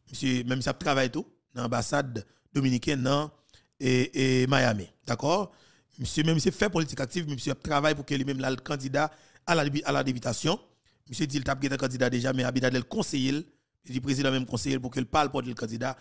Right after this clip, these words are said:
Monsieur dit comme ça qu'il travaille plus pour que l'argent fait business. Et ça cause monsieur rentre tout, n'a acheté machine et voyer machine revendre en Dominicanie.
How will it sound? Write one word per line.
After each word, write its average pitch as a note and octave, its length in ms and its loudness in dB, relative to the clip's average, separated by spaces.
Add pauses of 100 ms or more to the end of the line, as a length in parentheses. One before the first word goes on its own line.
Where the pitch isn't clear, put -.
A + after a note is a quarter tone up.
(320)
Monsieur B2 140 -8
dit A#2 100 -6
comme A#2+ 100 -4
ça A#2+ 120 -2
qu'il B2 100 -6
travaille C#3+ 280 2
plus D#3 260 0
pour C3+ 100 -8
que C3 80 0
l'argent B2 240 0
fait D3 140 -2
business. C3+ 440 -2 (400)
Et - 60 -14
ça D3 100 -2
cause C3 220 -6
monsieur B2+ 240 -4
rentre B2+ 280 -4
tout, D3+ 220 -6 (380)
n'a B2 60 -2
acheté C#3+ 260 -4
machine D#3+ 420 -4 (460)
et B2+ 400 2
voyer C#3+ 240 0
machine B2 320 0
revendre B2 240 -2
en A#2+ 40 -2
Dominicanie. G#2+ 500 -8